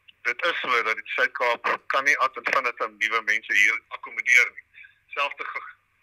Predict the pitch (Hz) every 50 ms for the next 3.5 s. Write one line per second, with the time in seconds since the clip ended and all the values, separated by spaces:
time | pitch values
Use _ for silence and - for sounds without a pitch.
0 | _ _ - - 143 131 123 139 131 - 143 143 135 135 - 143 127 117 123 127
1 | - - 135 127 123 117 - - - 170 147 113 - - - _ 113 101 95 101
2 | _ - 110 107 107 107 104 104 - - - 120 113 110 110 - 113 107 104 104
3 | 98 - 113 107 101 101 - - 101 101